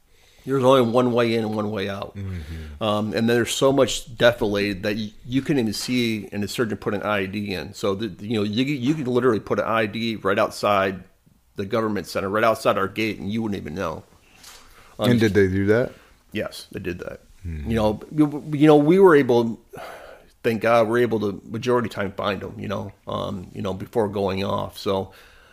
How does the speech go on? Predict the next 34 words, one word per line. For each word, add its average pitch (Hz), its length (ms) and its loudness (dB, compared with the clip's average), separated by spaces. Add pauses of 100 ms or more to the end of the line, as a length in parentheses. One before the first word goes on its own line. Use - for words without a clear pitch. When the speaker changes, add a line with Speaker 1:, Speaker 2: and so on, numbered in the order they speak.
(200)
Speaker 1:
um, 107 380 2
you 143 120 2
know, 135 140 8
the 101 220 -4
one 147 220 2
thing 151 120 4
about, 117 380 6
you 113 220 -10
know, 117 80 -2
just 120 260 -8
trying 135 160 2
to 110 60 0
paint 135 260 -2
a 92 60 -6
picture 104 800 -2
of, 98 480 -4 (260)
uh, 95 400 -6
the 101 140 -4
government 107 420 0
center, 98 540 -4
you - 80 -8
know, 98 100 -4
where 104 280 0
we 101 200 -4
were 98 160 -2
at 98 180 -2
for 95 140 0
our 73 80 -4
fob. 98 560 0 (520)
So 120 160 0
you 127 180 2
have 143 140 6
these 113 260 -4 (460)
buildings 117 500 2